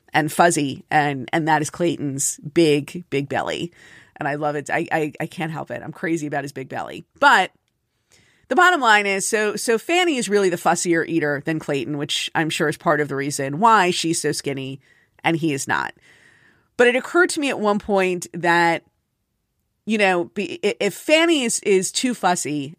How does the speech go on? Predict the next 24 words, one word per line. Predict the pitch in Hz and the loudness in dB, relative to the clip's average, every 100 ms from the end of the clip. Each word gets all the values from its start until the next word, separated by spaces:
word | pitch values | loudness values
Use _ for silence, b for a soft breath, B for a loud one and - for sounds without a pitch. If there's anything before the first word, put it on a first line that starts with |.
| - | 0
and | 190 190 | 0 0
Clayton | - 254 285 254 254 233 - | -4 -4 -4 -6 -6 -8 -4
is, | 175 175 180 170 - - 67 - _ - | 0 2 2 0 -6 -10 -14 -14 _ -12
is | 90 185 175 | -4 -2 2
overweight, | 196 180 180 175 160 147 - b b | 2 2 2 2 0 -4 -10 b b
then | 196 196 | -2 4
that | 240 247 | 4 4
probably | 247 226 214 185 | 4 4 4 -4
means | 185 185 180 180 | -2 -2 -2 -2
that | 170 | -2
I | - 185 | 2 4
am | 185 | 2
feeding | 175 - 247 226 190 170 | -2 -4 -6 -4 -2 -2
them | 151 147 139 139 _ _ _ _ - | -2 -2 -6 -10 _ _ _ _ -8
too | - 233 | -2 -2
much. | 190 139 - - - - _ _ _ _ _ _ _ _ _ _ - | 0 -2 -4 -6 -6 -8 _ _ _ _ _ _ _ _ _ _ -8
So | - 226 220 214 202 202 202 - _ _ _ _ _ _ - | 2 4 6 6 4 4 0 -4 _ _ _ _ _ _ -14
what | 208 196 233 | -8 0 4
I've | 226 | 4
started | 226 294 285 277 | 2 2 2 0
doing | 233 220 202 196 190 | 0 0 2 0 -2
i-, | 180 | -2
is | 180 185 190 - | -2 -2 -2 -4
trying | - - 311 311 208 135 123 190 | -8 0 2 2 0 -2 -8 -12